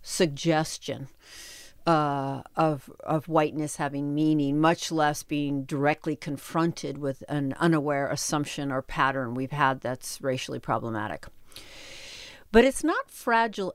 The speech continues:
at all in its impact. It's incredibly effective.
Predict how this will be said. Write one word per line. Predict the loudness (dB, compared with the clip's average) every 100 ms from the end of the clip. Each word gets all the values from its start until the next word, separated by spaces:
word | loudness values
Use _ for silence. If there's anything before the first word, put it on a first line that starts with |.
| -8
at | -10 -8
all | -4 -2 -2 -4 -8 -14 -20 _
in | -2 -2
its | -4 -4
impact. | 0 0 4 2 2 _ -20 -20 -20 -2
It's | -2 -2
incredibly | -6 -6 -6 -12 -10 -8 -4 0 0 0 -2 0 0 -2 -4
effective. | -6 -8 -4 -6 _ -16 -16 -16 -20